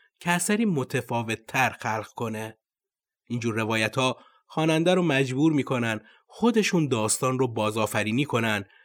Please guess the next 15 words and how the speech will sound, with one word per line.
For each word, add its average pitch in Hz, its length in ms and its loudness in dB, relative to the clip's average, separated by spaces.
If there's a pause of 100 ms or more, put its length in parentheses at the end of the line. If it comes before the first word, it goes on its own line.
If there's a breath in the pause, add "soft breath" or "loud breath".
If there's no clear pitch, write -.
(200 soft breath)
و 151 140 0
اینجاست 147 640 2 (260 loud breath)
که 110 100 -6
چشمهایش 147 960 -2 (300 soft breath)
جاودانه 104 600 -2
می‌شه 147 220 0
در 101 260 -2
ادبیات 101 480 -4
فارسی. 104 680 -6 (1040)
مشکل 151 460 4
کتاب 151 380 2
چشمهایش 147 920 0
شاید 156 280 2
در 139 160 0
اینه 160 400 2